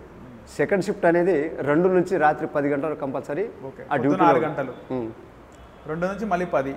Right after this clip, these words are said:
Speaker 1: రాత్రి పది. ఆ పీరియడ్లను మాకు కావాల్సిన డ్యూటీలు అందరం కలిసి, అంటే నేను నాతో పాటు ఉన్న హోంగార్డ్ ఆఫీసర్ కావచ్చు,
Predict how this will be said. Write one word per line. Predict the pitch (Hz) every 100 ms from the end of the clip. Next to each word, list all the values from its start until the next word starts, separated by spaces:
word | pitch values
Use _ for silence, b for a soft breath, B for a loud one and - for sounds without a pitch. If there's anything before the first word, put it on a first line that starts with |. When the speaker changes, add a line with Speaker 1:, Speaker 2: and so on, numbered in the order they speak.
| 135
Speaker 1:
రాత్రి | 143 156 180 190
పది. | 165 147 - - - - -
ఆ | 143 170
పీరియడ్లను | 175 180 190 226 220 175 226 - - - - -
మాకు | 139 170 185
కావాల్సిన | 160 180 208 208 202
డ్యూటీలు | 135 165 196 190
అందరం | 180 180 208 226
కలిసి, | 226 202 190 147 139
అంటే | 165 240 - - -
నేను | 147 165 190 208 233 269 - - - -
నాతో | 147 170 175 202
పాటు | 190 175
ఉన్న | 180 165 131 - - - - - - - - - - -
హోంగార్డ్ | 147 175 160 151
ఆఫీసర్ | 147 151 151
కావచ్చు, | 151 151 156 143